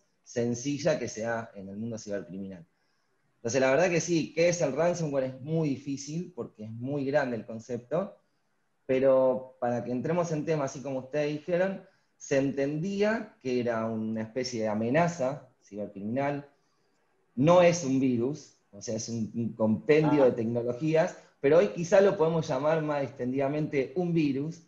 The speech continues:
Speaker 1: o un malware, eh, que básicamente lo que hace es,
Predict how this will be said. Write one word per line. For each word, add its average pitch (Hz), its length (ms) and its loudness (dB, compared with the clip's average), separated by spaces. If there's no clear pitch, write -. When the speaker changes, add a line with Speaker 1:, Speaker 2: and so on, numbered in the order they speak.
Speaker 1:
o 98 140 -4
un 120 120 0
malware, 160 580 4
eh, 131 960 4
que 131 220 0
básicamente 196 640 2
lo 165 120 4
que 151 120 2
hace 123 340 -4
es, - 220 -16